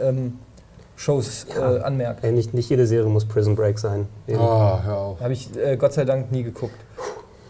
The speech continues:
Speaker 1: Ähm,
Speaker 3: Die erste Staffel war echt gut.
Speaker 2: Ja,
Speaker 1: Ja.
Speaker 2: bis der Punkt kommt, wo sie es verlängert
Speaker 1: Aber
Speaker 2: haben, ganz
Speaker 1: Lo-,
Speaker 2: deutlich.
Speaker 1: äh, seit Lost,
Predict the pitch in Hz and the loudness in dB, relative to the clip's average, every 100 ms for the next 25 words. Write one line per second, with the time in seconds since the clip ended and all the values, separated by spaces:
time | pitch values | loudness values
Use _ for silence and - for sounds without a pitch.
0 | - 135 127 123 120 87 156 180 175 175 | -4 0 0 -2 -4 -2 -2 -4 -4 -4
1 | 170 170 160 170 156 156 160 165 165 156 | -4 -6 -10 -4 0 2 2 4 2 4
2 | 127 120 127 123 120 110 110 107 - 107 | 2 2 0 0 0 0 -2 -2 0 0
3 | 127 147 143 147 - 151 165 - - 151 | 4 6 4 4 2 4 4 2 0 -2
4 | 156 131 139 110 135 160 - - - | -4 -2 0 2 2 2 0 -12 -16